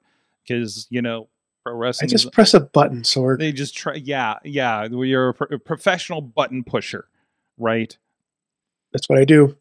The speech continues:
Speaker 1: All
Speaker 2: I'm like
Speaker 1: right.
Speaker 2: a magnet, yo.
Speaker 1: And, and Joe just talks on a mic.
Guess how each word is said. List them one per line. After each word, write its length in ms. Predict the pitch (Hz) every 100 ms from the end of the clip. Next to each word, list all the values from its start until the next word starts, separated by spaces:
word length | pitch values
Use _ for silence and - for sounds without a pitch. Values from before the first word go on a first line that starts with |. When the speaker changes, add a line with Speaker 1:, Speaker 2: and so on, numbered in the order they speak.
| _
Speaker 1:
All 100 | 123
Speaker 2:
I'm 60 | 127
like 80 | 123
Speaker 1:
right. 120 | 120
Speaker 2:
a 40 |
magnet, 260 | 135 127 131
yo. 240 | 127 123 - _
Speaker 1:
And, 220 | 123 127
and 220 | 135 143
Joe 240 | 123 156 180
just 260 | 160 151
talks 340 | - 117 127 -
on 140 | 123
a 60 | 107
mic. 440 | 104 92 98 -